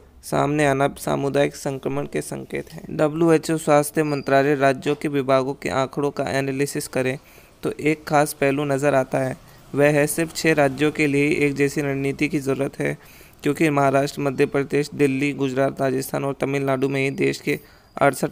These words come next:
परसेंट मरीज कोरोना संक्रमित हैं। दूसरी अहम बात यह है कि इन छह राज्यों में भी प्रत्येक ये सिर्फ दो या तीन शहरों में ही संक्रमण है। बीस अप्रैल से क्या-क्या चीज़ें शुरू हो जाएंगी? रोज़मर्रा की ज़रूरत,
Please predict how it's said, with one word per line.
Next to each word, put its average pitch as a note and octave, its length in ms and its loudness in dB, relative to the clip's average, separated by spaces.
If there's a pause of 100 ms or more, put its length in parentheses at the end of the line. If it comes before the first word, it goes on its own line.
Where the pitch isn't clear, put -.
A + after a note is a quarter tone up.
(120)
परसेंट C#3+ 340 0
मरीज C#3 300 -2
कोरोना C3+ 400 -2
संक्रमित C3 540 -4
हैं। C3 200 -8 (520)
दूसरी D3 340 0
अहम C#3+ 240 2
बात C#3+ 200 2
यह C#3+ 160 2
है C#3 120 -2
कि C#3+ 140 -8
इन - 220 -8
छह D3+ 200 0
राज्यों C#3 340 2
में C#3 240 -2
भी D3 180 -2 (320)
प्रत्येक C#3 460 -2
ये C#3+ 140 2
सिर्फ D#3 440 -2
दो C3+ 360 0
या D3 140 0
तीन C#3+ 320 -4
शहरों C3+ 400 0
में C3+ 180 -2
ही D3 60 -4
संक्रमण C3+ 500 -4
है। D#3+ 140 -12 (920)
बीस D3+ 280 0
अप्रैल C#3+ 320 0
से E3 140 -2
क्या-क्या D3+ 340 -2
चीज़ें D3 300 -4
शुरू C#3+ 260 -2
हो C#3 100 0
जाएंगी? C3 440 -4 (840)
रोज़मर्रा C#3+ 540 2
की C#3 160 -2
ज़रूरत, C3+ 460 0